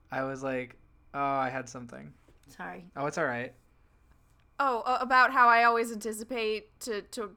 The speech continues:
Speaker 3: see something mildly uncomfortable from this e-, era
Speaker 2: Movie and
Speaker 3: specific,
Speaker 2: didn't.
Speaker 3: but I didn't.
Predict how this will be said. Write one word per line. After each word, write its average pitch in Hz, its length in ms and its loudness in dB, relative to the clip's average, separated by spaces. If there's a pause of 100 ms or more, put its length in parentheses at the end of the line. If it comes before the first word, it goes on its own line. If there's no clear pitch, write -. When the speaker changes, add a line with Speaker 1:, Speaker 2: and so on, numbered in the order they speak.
(140)
Speaker 3:
see 233 260 -6
something 220 400 -4
mildly 202 400 2
uncomfortable 196 920 -4
from 202 240 0
this 190 260 -8 (440)
e-, 226 140 0
era 214 220 4
Speaker 2:
Movie 214 100 -2
and 208 80 -6
Speaker 3:
specific, 202 400 -4
Speaker 2:
didn't. 170 320 -16 (320)
Speaker 3:
but 214 180 4
I 202 120 0
didn't. 202 340 -6